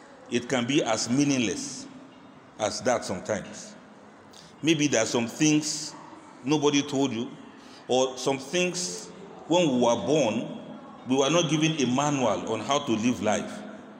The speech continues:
So we don't really know exactly how this life works. So we do things,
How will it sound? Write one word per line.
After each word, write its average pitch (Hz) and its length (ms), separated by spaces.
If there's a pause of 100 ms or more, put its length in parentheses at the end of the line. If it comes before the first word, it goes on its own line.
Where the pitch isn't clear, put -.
(560)
So - 140
we 127 160
don't 190 200
really 175 240
know 151 360
exactly 107 680 (460)
how 160 220
this 143 300
life 131 220 (120)
works. - 480 (580)
So 185 160
we 156 240
do 202 180
things, - 800